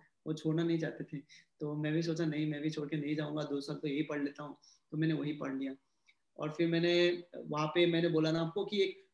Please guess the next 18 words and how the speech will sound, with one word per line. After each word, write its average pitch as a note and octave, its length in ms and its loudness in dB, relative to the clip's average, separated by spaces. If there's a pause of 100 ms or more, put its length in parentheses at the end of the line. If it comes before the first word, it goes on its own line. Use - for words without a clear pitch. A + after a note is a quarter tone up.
(100)
कोचिंग, E3 300 0
वो F#3+ 60 0
startup E3 420 0
जैसा E3 240 0
ही F3 120 4
था, D#3+ 380 -6
उन D3+ 60 -4
लोगों D3+ 180 -2
ने, E3 80 0
सर D#3 180 -6
लोगों D3+ 220 -2
ने D#3+ 60 0
start D3 320 -8
किया, C#3+ 120 -6 (540)
पल्लव C#3+ 260 -4
सर - 160 -8
था, C#3+ 220 -6
पंकज, C#3+ 480 -6